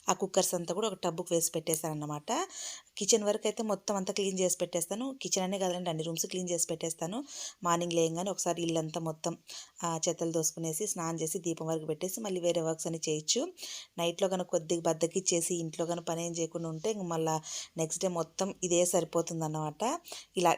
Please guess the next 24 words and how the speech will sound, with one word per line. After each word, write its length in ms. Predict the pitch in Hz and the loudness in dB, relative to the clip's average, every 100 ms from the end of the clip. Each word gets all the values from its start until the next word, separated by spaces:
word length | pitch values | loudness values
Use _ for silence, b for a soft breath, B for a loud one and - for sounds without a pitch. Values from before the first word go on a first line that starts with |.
| - | 6
ఆ, 80 | 170 | 4
కడగాల్సిన 580 | 160 165 165 165 - 165 | 6 2 4 2 2 -2
గిన్నెలన్నీ 800 | 160 160 165 160 156 202 269 - | -2 0 2 2 2 0 0 0
ఇలా 160 | 180 165 | 2 2
ఒక 80 | 156 | 2
టబ్బుకి 340 | 151 156 165 | -2 0 2
వేసి 140 | 156 - | 2 2
పెట్టేస్తాను. 580 | 151 156 156 165 220 | 2 0 0 -2 -2
ఇందులో 340 | 277 240 220 214 | -4 -2 2 4
ఏదైనా 280 | 208 214 190 | 4 2 2
అవసరం 300 | 196 220 196 | 0 0 -2
ఉంటే 320 | 190 302 339 B B - | 0 0 -2 B B -10
కుక్కర్స్ 360 | 190 190 180 - | 0 4 4 2
కానీ 240 | 175 175 | 0 2
లేదంటే 400 | 170 165 165 180 | 2 2 0 2
ఏదైనా 280 | 165 160 165 | 2 0 -2
గిన్నెలు 320 | 160 160 160 | -2 0 2
కానీ 160 | 165 160 | 2 2
ఏదైనా 180 | 160 | 0
అవసరం 260 | 156 156 165 | 0 -2 -4
ఉంటే 200 | 170 254 | -2 0
నైటే 300 | 196 165 180 | 2 2 2
కడిగి 260 | - 160 160 | 0 -2 0
పెట్టుకునేస్తాను. 840 | 151 - 160 151 - 156 185 330 | -2 -2 -4 -2 -2 -2 -4 -4